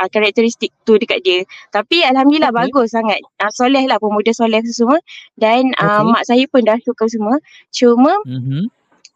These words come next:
Speaker 1: um, saya pun dah cakap dekat mak saya, saya nak stop ta'aruf tu. Uh, tapi mak
Speaker 2: Mhm.
Speaker 1: saya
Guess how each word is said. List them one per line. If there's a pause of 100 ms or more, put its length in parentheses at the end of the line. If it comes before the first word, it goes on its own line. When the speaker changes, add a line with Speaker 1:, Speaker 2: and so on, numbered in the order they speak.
(140)
Speaker 1:
um,
saya
pun
dah
cakap
dekat
mak
saya,
saya
nak
stop
ta'aruf
tu. (480)
Uh,
tapi
mak
Speaker 2:
Mhm.
Speaker 1:
saya